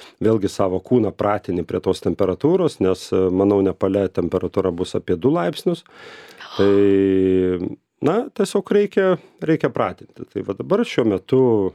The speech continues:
vandenių telkiniuose yra apie keturis laipsnius, reiškia, keturi kablelis vienas, trys septyni, taip. Tai tiesiog pabūni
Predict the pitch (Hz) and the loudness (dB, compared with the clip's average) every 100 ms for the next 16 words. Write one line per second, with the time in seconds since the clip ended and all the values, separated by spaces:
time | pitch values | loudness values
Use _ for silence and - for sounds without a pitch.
0 | _ - 95 98 95 101 107 110 107 _ | _ -10 -4 -2 2 2 2 2 -2 _
1 | - 110 - 104 185 - 120 104 90 98 | -4 -4 0 0 0 0 0 0 -2 -2
2 | 95 - 101 - 101 131 185 196 190 - | -2 -2 -4 -4 -2 0 -2 -2 -6 -6
3 | 165 - - - 90 95 87 87 92 87 | -10 -10 -12 -8 -6 -4 -6 -6 -4 -6
4 | - 143 190 185 156 - - - - - | -2 0 2 0 -4 -10 -18 -10 -8 0
5 | 123 185 185 165 156 _ - - - _ | 2 4 2 -4 -12 _ -20 -20 -20 _
6 | - 269 269 220 - _ _ - - - | -2 0 -2 -8 -20 _ _ -10 -6 -8
7 | - 104 98 160 165 | -4 -6 0 4 4